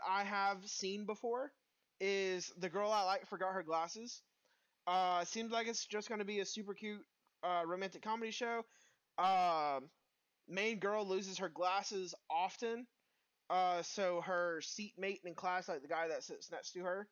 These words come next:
uh, which is the main guy, uh, helps her, uh,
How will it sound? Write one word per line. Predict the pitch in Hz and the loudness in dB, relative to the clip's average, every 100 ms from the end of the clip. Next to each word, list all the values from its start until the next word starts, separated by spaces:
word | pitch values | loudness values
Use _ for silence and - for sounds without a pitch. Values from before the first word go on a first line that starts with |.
| _ _ _ - | _ _ _ -4
uh, | 156 160 | -2 0
which | 170 | -2
is | 170 156 | -4 -4
the | |
main | 170 180 180 | -2 0 0
guy, | 160 170 196 _ _ _ _ _ _ - | 0 0 -2 _ _ _ _ _ _ 0
uh, | 170 175 160 151 | 2 4 4 2
helps | 131 202 208 - - | 0 -2 -2 -4 -2
her, | 202 202 214 _ _ - | 0 0 -4 _ _ 0
uh, | 165 160 156 147 143 | 2 2 2 0 -2